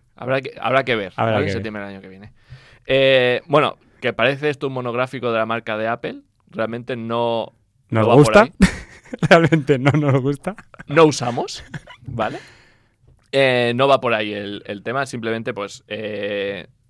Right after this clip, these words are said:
Speaker 1: es muy importante el evento. Hay que, es tecnología. Vamos a hablar de la tecnología.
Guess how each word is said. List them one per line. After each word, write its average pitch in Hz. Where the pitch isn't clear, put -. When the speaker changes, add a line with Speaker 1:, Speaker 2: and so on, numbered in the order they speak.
Speaker 1:
es 113
muy 113
importante 104
el 104
evento. 143
Hay 117
que, 104
es 104
tecnología. 101
Vamos 113
a 117
hablar 120
de 117
la 117
tecnología. 113